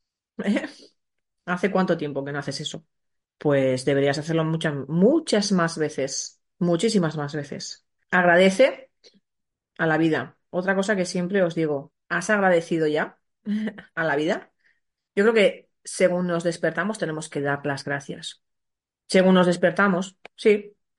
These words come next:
pues porque estamos aquí y podemos disfrutar de un nuevo día. Así que abre los brazos y agradece.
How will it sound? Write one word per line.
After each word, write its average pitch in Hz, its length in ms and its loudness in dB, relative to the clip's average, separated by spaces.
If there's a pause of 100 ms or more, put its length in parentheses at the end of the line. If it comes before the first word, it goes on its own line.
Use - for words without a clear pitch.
pues - 800 -2 (260)
porque 165 240 -2
estamos 156 340 -2
aquí 165 380 -6 (180)
y 175 80 -4
podemos 156 360 0
disfrutar 160 420 -2
de 165 100 2
un 156 60 -2
nuevo 151 260 0
día. 151 280 -2 (460)
Así 165 180 -8
que 165 80 0
abre 170 160 2
los 160 220 0
brazos 170 640 -2 (720)
y 160 100 -4
agradece. 143 640 -2